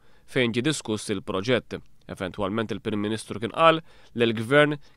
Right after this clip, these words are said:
kien se jħalli kollox f'idejn Piano u ma kienx ser jindaħal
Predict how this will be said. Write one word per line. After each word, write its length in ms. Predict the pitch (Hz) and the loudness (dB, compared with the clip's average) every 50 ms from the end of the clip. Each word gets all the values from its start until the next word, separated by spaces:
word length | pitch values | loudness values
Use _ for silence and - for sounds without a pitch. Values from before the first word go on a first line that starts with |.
| - | -4
kien 140 | - 127 120 | -4 -2 0
se 100 | - 117 | 0 -2
jħalli 260 | 107 127 117 117 113 - | 0 0 0 0 0 0
kollox 320 | 147 127 120 110 - - | 0 2 2 0 -2 -4
f'idejn 280 | 113 110 107 110 110 107 | -4 -2 0 0 0 0
Piano 340 | - 160 160 156 147 156 156 160 - _ - - _ _ | 2 4 4 4 6 4 2 2 0 _ -20 -20 _ _
u 80 | - 123 | -2 0
ma 80 | 123 120 | 0 2
kienx 300 | - 165 139 123 - - | 2 2 0 0 -2 -2
ser 160 | - 143 131 147 | -2 0 0 2
jindaħal 460 | 170 156 131 123 110 123 120 123 | 2 2 2 2 4 4 2 2